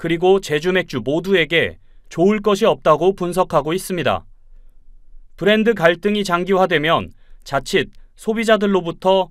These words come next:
외면당할 수 있기 때문입니다. 가뜩이나 코로나 일구가 종식되고 수입 맥주의 네 캔 만 원 마케팅에 치여 이미 수제 맥주 시장의 성장세는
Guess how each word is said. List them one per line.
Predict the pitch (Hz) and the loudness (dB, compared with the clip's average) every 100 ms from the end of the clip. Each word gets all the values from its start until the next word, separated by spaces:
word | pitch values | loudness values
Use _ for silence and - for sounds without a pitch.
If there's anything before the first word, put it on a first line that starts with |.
| - | -4
외면당할 | 120 170 202 208 196 190 180 | 0 2 4 4 4 4 0
수 | 214 202 | -2 -6
있기 | - 196 | -4 -6
때문입니다. | 202 208 208 190 143 101 80 - - - - - - - - - - | -2 0 0 -2 0 -2 -2 -12 -20 -20 -20 -20 -20 -20 -20 -20 -20
가뜩이나 | - 175 170 220 233 233 | -4 -4 -4 -4 0 0
코로나 | 226 247 247 240 | 0 0 2 2
일구가 | 233 233 233 226 | 0 0 0 0
종식되고 | 202 196 202 202 202 196 170 95 - - - | 2 0 0 -2 -2 2 0 -2 -10 -20 -20
수입 | - 233 233 | -8 -4 0
맥주의 | 226 208 - 165 185 135 | 0 -2 -2 -2 0 0
네 | 160 | -2
캔 | - 214 | 0 0
만 | 196 180 | 2 2
원 | 202 185 | 2 2
마케팅에 | 160 - 190 - 180 185 | -2 -2 -6 -4 -6 -4
치여 | 208 180 92 - - - - - | -2 0 -2 -8 -20 -20 -20 -10
이미 | 156 180 113 | -4 -2 -4
수제 | 101 208 233 | -6 -2 0
맥주 | 226 214 226 | 0 -2 -6
시장의 | 214 208 208 202 | -6 -2 0 0
성장세는 | 202 196 190 180 185 208 220 | 0 0 -2 -2 -2 -2 -2